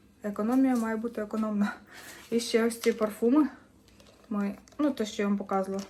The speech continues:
за донат мені дали. Я тільки що їх понюхала, відкрила. Знаєте, мені що нагадує такий запах? Як колись нюхали ось ці Avon. Такі, знаєте, типу сторінку натирали і нюхали щось дуже прям схоже.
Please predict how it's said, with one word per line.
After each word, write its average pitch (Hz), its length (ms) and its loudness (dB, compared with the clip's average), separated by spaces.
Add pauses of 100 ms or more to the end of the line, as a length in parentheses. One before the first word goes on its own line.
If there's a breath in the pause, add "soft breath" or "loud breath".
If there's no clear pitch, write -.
за 202 160 -4
донат 190 360 -4
мені 196 200 -2
дали. 190 260 0
Я 233 60 4
тільки 202 260 -6
що - 120 -6
їх 202 120 -2
понюхала, 208 580 0
відкрила. 202 440 -4 (480 loud breath)
Знаєте, 208 320 0
мені 240 180 6
що 214 160 -4
нагадує 202 400 0
такий 196 220 -6
запах? 214 340 -2 (480 loud breath)
Як 208 220 0
колись 220 360 2
нюхали 214 380 2
ось 202 160 0
ці - 160 -4
Avon. 196 420 0
Такі, 196 160 -8
знаєте, 233 300 0
типу 220 220 -8
сторінку 208 460 -2
натирали 202 580 0
і 196 60 0
нюхали 202 400 -2
щось 202 240 -12
дуже 202 240 -6
прям 202 280 -6
схоже. 226 560 0